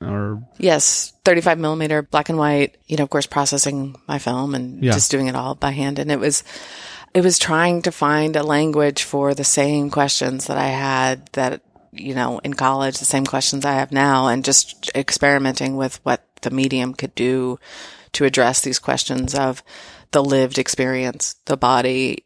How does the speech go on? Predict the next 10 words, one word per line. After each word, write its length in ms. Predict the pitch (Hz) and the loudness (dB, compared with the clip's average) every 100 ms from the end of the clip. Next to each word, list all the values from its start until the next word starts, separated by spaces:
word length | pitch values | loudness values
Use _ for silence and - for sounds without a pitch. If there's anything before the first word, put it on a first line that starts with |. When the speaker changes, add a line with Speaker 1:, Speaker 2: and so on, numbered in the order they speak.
| _ | _
Speaker 2:
in 160 | 131 131 | -4 -2
time 500 | - 127 127 127 120 | -2 -2 0 0 -2
and 120 | 127 | -4
space, 520 | - 127 127 120 127 - - | -2 0 2 2 0 -6 -2
abstracting 680 | - 135 - 135 131 139 135 | 0 0 2 0 0 -4 -2
the 120 | 131 - _ - - - - - - - - | -4 -6 _ -20 -20 -20 -20 -20 -20 -20 -2
elements 420 | 175 170 175 165 | 4 6 4 4
of 80 | 165 | 2
photography, 720 | 165 165 151 156 147 147 147 | 2 2 2 2 0 0 0
like 240 | 147 170 | -4 -8